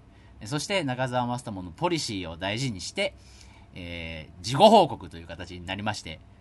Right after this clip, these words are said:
えー、<laughs> オルフェンズの方もそうだけどね、えー、事後報告となりまして、あれですけども、でも、うん、Twitterで、えー、僕のことをフォローしてくれている人以外にも、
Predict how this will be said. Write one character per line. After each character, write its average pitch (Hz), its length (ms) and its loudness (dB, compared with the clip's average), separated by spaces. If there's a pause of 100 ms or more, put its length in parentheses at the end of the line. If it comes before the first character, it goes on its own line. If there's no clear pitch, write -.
(160)
え 85 420 -6 (1300)
ー、 294 100 -4
<laughs> - 0 -
オ 170 100 6
ル 170 80 4
フ 147 80 4
ェ 131 60 4
ン - 20 -2
ズ 104 100 -6
の 107 60 -2
方 110 80 -2
も 95 80 -8
そ 196 140 2
う - 20 -
だ 95 80 0
け 87 80 -8
ど 104 60 -8
ね、 196 180 -4 (320)
え 82 140 -8
ー、 - 20 -6
事 110 160 -2
後 175 120 8
報 196 200 8
告 123 220 -4
と 95 100 -8
な 95 100 -4
り 95 80 -8
ま 95 160 -4
し - 80 -12
て、 85 140 -8
あ 87 160 4
れ 139 100 4
で 180 140 6
す 185 100 -4
け 117 140 0
ど 85 100 -8
も、 76 260 -12 (120)
で 196 100 4
も、 240 240 10 (960)
う 113 40 -4
ん、 98 360 -4
Twitter 131 380 2
で、 131 260 0 (480)
え 95 540 -4
ー、 95 40 -14 (180)
僕 135 580 2 (140)
の 143 120 0
こ 156 100 2
と 208 120 2
を 156 40 4
フ 135 100 2
ォ 139 40 4
ロ 131 140 2
ー 113 40 -2
し - 60 -8
て 101 100 -8
く 110 120 -8
れ 104 100 -4
て 104 120 -8
い 101 100 -2
る 98 80 -2
人 120 140 -8
以 139 100 0
外 160 240 2
に 101 80 -2
も、 90 240 -4